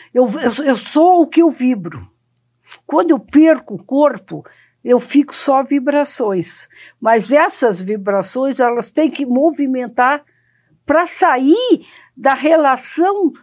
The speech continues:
das formas e das emoções nas quais eu vivi. Então, quer dizer, eu vibro, vibro, vou, vou colocar uma coisa, quando eu morrer, vocês vão ver o fantasma da Rosa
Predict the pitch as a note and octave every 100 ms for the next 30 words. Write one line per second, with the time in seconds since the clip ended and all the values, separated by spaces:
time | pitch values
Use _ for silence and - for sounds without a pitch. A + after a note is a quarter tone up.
0 | _ A#3 C4 - - - D4+ F4 F#4+ D4
1 | A3 F#3+ - - _ _ _ _ - C4
2 | D4 C#4+ C#4+ D4+ C#4 B3 - F4+ G#4+ -
3 | - C4+ A#3+ - - D#4 E4+ D4+ C4+ A#3+
4 | G#3 G3 E3 C3+ A#2+ _ _ _ _ _
5 | _ _ _ _ _ - A3 A3 A3+ -
6 | G3+ - A#3+ B3 E3+ A#3 E4+ C#4+ C#4+ A#3+
7 | G3 C4 D#4+ C#4+ A3+ E4+ E4+ F#4 F#4 G4+
8 | F4+ E4 E4 D#4+ B3+ C4 C4 C#4+ D#4 D#4+
9 | B3+ B3 E4+ - E4 C4+ D4 E4 C#4 D4
10 | C#4+ D#4+ D#4 D4 C#4 C#4+ D4 D4 B3+ C#4+
11 | D#4 E4